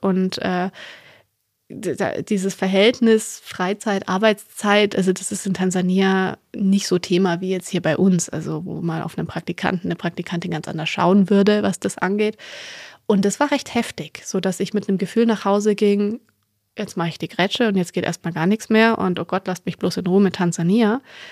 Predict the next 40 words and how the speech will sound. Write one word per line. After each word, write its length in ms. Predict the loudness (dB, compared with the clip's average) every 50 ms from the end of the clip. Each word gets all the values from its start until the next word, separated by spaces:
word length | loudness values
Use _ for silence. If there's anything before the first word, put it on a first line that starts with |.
| -20 -16 _ -6
Das 180 | -6 -4 -2
hat 140 | -2 -4 -2
aber 160 | -2 -4 -4
natürlich 420 | -4 -6 -6 -8 -8 -10 -10 -8 -6
nachgewirkt. 880 | -4 -4 -4 -4 -6 -6 -8 -8 -8 -8 -8 -10 -12 -12 -14 -14 -10 -6 -4
Und 160 | -2 -2 -2
so 100 | -4 -6
zwei 240 | -6 -6 -4 -2 -2
Jahre 220 | -2 -2 -4 -6
später 320 | -6 -4 -4 -2 -2 -2
war 100 | -2 -2
mir 140 | -2 -2 -2
vollkommen 580 | -4 -2 2 2 2 2 2 0 0 0 0 -2
klar, 380 | -2 -4 -2 0 0 0 -2 -6 -10 -20 -20 -20 -20 -20 -20 _ _
boah, 240 | -8 -4 0 2 4 4
all 140 | 6 6
diese 220 | 6 6 4 4 4
Eindrücke, 480 | 4 4 4 4 2 2 2 2 0
die 140 | 0 0 -6
brauchen 520 | -8 -8 -6 -2 2 2 4 4 4 4 4
nochmal 320 | 6 4 4 2 0 -2
Zeit, 420 | -2 -2 -2 0 0 0 -2 -2
die 60 | -4 -8
brauchen 340 | -6 -4 -6 -4 -2 -2
nochmal 220 | -2 0 -2 -2 -4
Fokus, 480 | -4 -2 -2 -2 -2 0 -2 -2 -2
um 120 | -2 -2 -2
die 120 | -2 -2
weiter 300 | -4 -4 -4 -6 -6 -6
zu 100 | -4 -6
verfolgen. 640 | -4 -4 -6 -6 -4 -2 -2 0 0 0 -2 -4 -8 _ -20 -20 -20 -20 _ -4
Und 140 | 0 2 4
dann 160 | 4 4 4
habe 140 | 2 0 -2
ich 100 | -2 -4
mich 220 | -4 -6 -6 -6
eben, 320 | -6 -4 -4 -4 -6 -8 -8 -8
äh, 280 | -6 -6 -6 -6 -6 -6
über 140 | -6 -6
Erbe, 320 | -4 -4 -4 -6 -6 -8